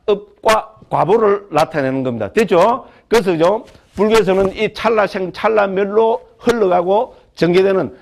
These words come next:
찰나 하면은 흐름이 나와야 된다 했죠? 그러면 사-, 한 사람한테 백리만 해도 삼조 팔천억 분이 생깁니다. 이 모든 마음은 어떻게 됩니까? 업을 짓는 마음이 있고 과보로 나타난 마음이 있다고, 이렇게 기본적으로 이해합니다.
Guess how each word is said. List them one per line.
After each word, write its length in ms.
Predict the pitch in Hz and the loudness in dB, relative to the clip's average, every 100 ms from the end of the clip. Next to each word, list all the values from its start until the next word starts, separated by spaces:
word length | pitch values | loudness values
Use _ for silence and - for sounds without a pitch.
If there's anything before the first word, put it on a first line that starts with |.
| _ - | _ -4
찰나 360 | 240 233 208 | -2 0 0
하면은 260 | 190 202 196 | 0 -2 -2
흐름이 300 | - 214 240 | 0 0 2
나와야 160 | 196 214 | 2 2
된다 160 | 196 | 0
했죠? 460 | 185 180 170 220 - - _ - | 0 2 2 2 -4 -20 _ -2
그러면 300 | 202 208 - | 0 2 -2
사-, 140 | - _ | -8 _
한 240 | - 185 | -6 -4
사람한테 580 | 185 208 196 190 185 175 | 0 0 0 -2 -2 -4
백리만 340 | 156 196 202 185 | -2 0 0 -2
해도 120 | 175 | -2
삼조 340 | - 175 196 - - - _ _ _ | -4 -2 -2 -4 -12 -20 _ _ _
팔천억 380 | 220 196 214 190 | -4 -2 -2 -2
분이 160 | 185 165 | -2 -2
생깁니다. 560 | 214 202 160 123 160 226 - _ - - _ - | -2 0 2 2 2 -2 -8 _ -20 -20 _ -2
이 140 | 233 | 0
모든 520 | 208 160 254 240 247 | 2 2 2 0 0
마음은 720 | 240 170 151 190 156 202 247 - _ _ - | -2 -2 -2 -2 -2 -2 -2 -8 _ _ -8
어떻게 220 | 151 175 | -2 0
됩니까? 340 | 151 120 90 - _ - 220 | 0 -2 -8 -10 _ -2 0
업을 280 | 240 247 - | 2 0 0
짓는 360 | 160 180 220 | 0 0 0
마음이 360 | 196 160 214 208 | 0 -2 -2 -4
있고 520 | 208 233 240 320 - _ _ _ | -6 0 0 0 -6 _ _ _
과보로 320 | 123 147 175 | -4 0 2
나타난 380 | 156 180 180 185 | 0 -2 -4 -4
마음이 240 | 185 151 151 | -4 -4 -4
있다고, 220 | 135 143 | -6 -4
이렇게 340 | 220 214 196 | -4 -2 -4
기본적으로 520 | - 160 156 143 175 | -2 -4 -2 0 -2
이해합니다. 640 | 180 131 120 117 110 117 | -2 0 0 0 -2 0